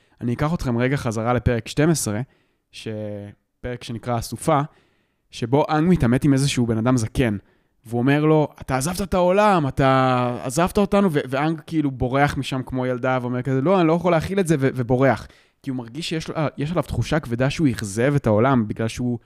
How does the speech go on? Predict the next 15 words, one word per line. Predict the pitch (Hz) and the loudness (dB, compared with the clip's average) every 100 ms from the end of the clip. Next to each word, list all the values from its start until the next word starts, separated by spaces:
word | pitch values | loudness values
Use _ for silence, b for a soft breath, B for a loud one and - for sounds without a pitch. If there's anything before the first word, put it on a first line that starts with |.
| _ _ _ | _ _ _
נעלם. | 113 113 156 151 104 b b b b b b _ | -6 0 2 2 0 b b b b b b _
ושוב | 135 - 170 208 147 | -12 -4 -2 0 2
העולם | 127 139 151 | 2 2 2
חושב, | 151 - 120 113 117 - _ _ _ | -2 -4 -2 -4 -6 -16 _ _ _
הוא | 139 | -4
כבר | 135 147 | 2 2
נת-, | 139 139 - | 2 -2 -8
התחיל | - 180 | -4 0
להביא | 233 202 | 2 2
תקווה, | 160 139 156 127 | -2 0 2 4
אנשים | 113 123 185 | 2 2 0
כבר | 185 | 2
ידעו | 165 127 156 170 | 2 2 2 2
שהאבטר | 143 135 151 147 120 | 2 2 2 -2 -4
חזר, | - 113 156 110 | -4 0 2 2